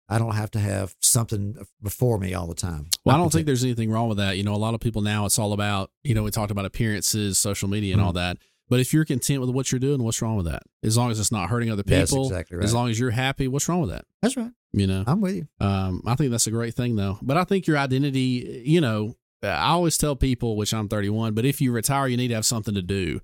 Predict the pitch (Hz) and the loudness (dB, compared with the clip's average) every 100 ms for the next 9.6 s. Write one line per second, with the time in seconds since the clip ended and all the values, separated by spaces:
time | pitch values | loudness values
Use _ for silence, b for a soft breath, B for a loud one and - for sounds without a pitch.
0 | _ - 92 104 135 123 113 135 151 131 | _ -4 2 4 4 2 2 2 0 0
1 | 113 113 110 95 104 92 98 - 131 139 | -2 -2 -4 -4 -4 -2 0 2 2 2
2 | 123 117 107 101 92 - 98 80 58 - | 2 0 0 0 0 0 0 0 -4 -10
3 | _ _ 87 85 80 113 110 107 - - | _ _ -4 -4 -2 0 0 0 -4 0
4 | 135 135 127 107 - 156 135 - _ _ | 2 2 2 4 4 4 2 -2 _ _
5 | _ _ 127 120 123 120 123 123 160 143 | _ _ 2 4 2 0 0 4 4 2
6 | 135 120 117 120 139 95 143 196 - - | 0 0 0 2 2 4 2 0 -2 -8
7 | - 120 123 127 131 143 143 131 117 117 | 0 2 4 4 2 2 2 0 0 2
8 | 113 131 117 104 110 120 139 147 123 135 | 0 0 0 2 2 2 2 2 2 4
9 | 170 247 - 254 220 220 | 6 6 4 4 4 2